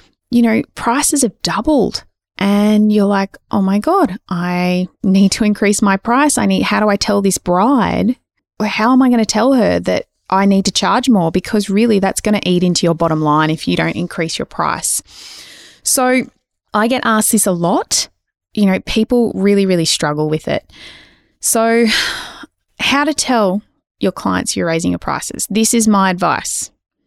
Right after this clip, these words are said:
You don't need to tell them <laughs> anything at all. You do not need to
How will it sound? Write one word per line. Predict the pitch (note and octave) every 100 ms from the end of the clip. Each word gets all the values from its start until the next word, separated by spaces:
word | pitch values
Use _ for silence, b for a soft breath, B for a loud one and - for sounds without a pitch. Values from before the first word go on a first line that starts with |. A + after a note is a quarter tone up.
| _ _ _ _ _ _ _ _ -
You | G3 B3
don't | C4 A#3+
need | A#3 A#3
to | G#3
tell | - G3 G3
them | F#3+ F3 E3+ -
<laughs> | F3+
anything | F#3+ G3 - B3 F3+
at |
all. | D#3+ C#3+ D3 - _ _ B B C4+ C4 _ B B B3 B3 A3 B
You | G3+ A3+ C4 C4+
do |
not | C4 B3+
need | A#3 A3+ G#3+ G#3+ G3+
to | - F#3 E3+